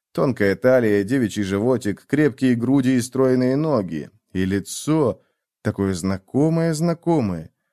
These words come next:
Определённо я видел её в Москве, когда жил у Андрея Зуева и тусовался по музыке на студии Аллы Пугачёвой и Александра Кальянова. Ну точно, она, девушка-саксофонистка.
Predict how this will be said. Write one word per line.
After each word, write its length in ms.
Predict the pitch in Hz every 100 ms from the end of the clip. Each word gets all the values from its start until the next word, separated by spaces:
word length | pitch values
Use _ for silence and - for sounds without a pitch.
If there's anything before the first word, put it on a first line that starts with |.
| _ _
Определённо 640 | 117 151 151 170 175 151
я 200 | 151 151
видел 300 | 147 160 170
её 180 | 170 170
в 20 |
Москве, 420 | 165 180 - 214
когда 340 | 202 147 120 123
жил 240 | 117 151
у 40 | 135
Андрея 440 | 123 120 135 127
Зуева 460 | 120 175 170 131 127
и 40 |
тусовался 560 | 123 117 127 143 123 127
по 120 | 131
музыке 400 | 143 139 131 131
на 140 | 123
студии 360 | 113 143 123 127
Аллы 280 | 127 127 120
Пугачёвой 640 | 123 120 117 156 135 127
и 80 | 120
Александра 540 | 117 95 135 127 117
Кальянова. 680 | 104 135 147 160 101 82 78 _ _ _ _ -
Ну 240 | 98 98
точно, 840 | 87 - 147 139 98 - 98 127
она, 340 | 165 185 143 - _ _ _
девушка-саксофонистка. 1400 | 127 208 170 135 139 143 151 180 202 208 190 110 -